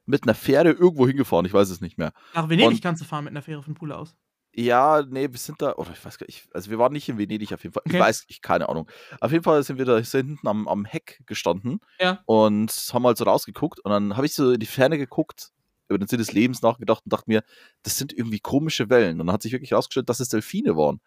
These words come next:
Speaker 2: Ja, ja, das sind,
Speaker 1: Und da ist
Speaker 2: genau.
Speaker 1: wirklich so eine, so eine, ich weiß nicht, Kolonie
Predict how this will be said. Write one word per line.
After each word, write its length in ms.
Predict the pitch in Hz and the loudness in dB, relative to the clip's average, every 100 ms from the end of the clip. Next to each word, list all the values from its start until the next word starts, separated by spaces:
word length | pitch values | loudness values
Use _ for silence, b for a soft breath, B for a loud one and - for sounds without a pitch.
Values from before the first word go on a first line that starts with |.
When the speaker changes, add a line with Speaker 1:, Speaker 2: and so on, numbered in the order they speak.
| 220 | -2
Speaker 2:
Ja, 80 | 240 | 0
ja, 60 | |
das 140 | 214 202 | 2 4
sind, 40 | |
Speaker 1:
Und 40 | 220 | 4
da 40 | |
ist 40 | 220 | 4
Speaker 2:
genau. 120 | 208 | 0
Speaker 1:
wirklich 120 | 185 | 0
so 100 | 156 | 0
eine, 500 | 143 139 139 135 127 | 4 6 8 6 4
so 80 | - | 2
eine, 260 | 123 123 117 | 6 6 6
ich 120 | - | 4
weiß 160 | 117 113 | 0 0
nicht, 160 | 104 | -8
Kolonie 560 | - 110 107 131 165 | 0 2 2 0 -4